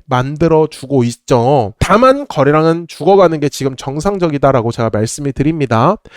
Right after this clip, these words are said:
그래서 엑스아이피가 요 삼천이백오십 원의 가격대를 돌파를 하면 거래량이 들어옴으로써 이렇게 양봉이 만들어질 거 아니에요? 그러면 늦잖아요. 또 비싸게 살 수는 없으니까.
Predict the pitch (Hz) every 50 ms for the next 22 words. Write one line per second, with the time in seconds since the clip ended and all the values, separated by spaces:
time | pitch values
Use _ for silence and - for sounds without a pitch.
0 | - - 202 220 233 220 - 247 233 175 113 - - _ _ _ _ 151 180 -
1 | - - 233 226 220 214 - - 220 185 156 143 143 143 131 110 107 117 147 175
2 | 196 190 - - 285 294 - - - 294 226 165 147 139 139 160 147 - 131 127
3 | 143 147 - 208 185 185 180 175 175 175 170 - - - 123 117 151 151 147 -
4 | _ 156 143 135 139 139 - - - 117 120 - - - 151 143 143 139 147 185
5 | 190 151 120 113 120 123 107 98 104 - _ _ - - 156 156 175 196 208 208
6 | 202 202 202 196 - - - 156 156 131 120 127 143 151 143 139 131 - - -
7 | 117 117 113 110 101 - - - 113 120 - - 139 117 107 127 135 151 220 240
8 | 233 208 151 113 110 120 147 151 131 - 127 120 - - 131 117 107 107 113 113
9 | 113 110 120 175 - _ _ _ _ - 233 247 254 240 190 127 120 190 - _
10 | - 330 294 269 190 151 - - 135 - - 185 185 - - 254 240 240 220 -
11 | - 220 214 - - 170 127 110 - - - 147 135 120 - - - 101 98 -